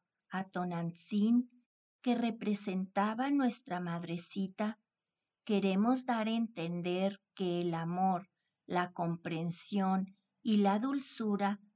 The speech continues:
pueden y deben expresarse en cada acto de nuestra vida. Cuando estudiamos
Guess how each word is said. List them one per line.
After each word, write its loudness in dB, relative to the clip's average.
pueden 2
y 2
deben 4
expresarse -2
en 0
cada 2
acto -2
de -2
nuestra -4
vida. -2
Cuando 6
estudiamos 0